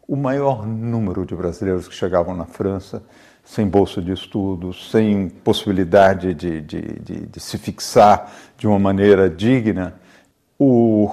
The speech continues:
regime ditatorial no Brasil, a repressão no Brasil, começou a agir de uma maneira enorme e começou a chegar uma quantidade de refugiados aqui na França,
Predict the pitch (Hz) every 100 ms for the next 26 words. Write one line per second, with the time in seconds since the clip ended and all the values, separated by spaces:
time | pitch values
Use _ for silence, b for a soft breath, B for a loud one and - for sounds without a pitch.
0 | - - 139 92 107 127 113 107 95 92
1 | - _ B B B B - 110 135 117
2 | - 110 104 101 104 95 90 87 87 -
3 | 113 123 87 98 90 - - 120 113 98
4 | 87 80 - 107 131 127 B B B B
5 | - 120 120 107 - 104 120 135 110 92
6 | 127 113 135 113 101 98 107 127 147 -
7 | 131 120 95 73 73 92 104 131 123 151
8 | 123 117 107 107 - 160 135 - 92 -
9 | 123 113 107 98 95 87 87 92 - 92
10 | 107 90 85 87 - - - 117 - 131
11 | 113 92 - 101 104 104 -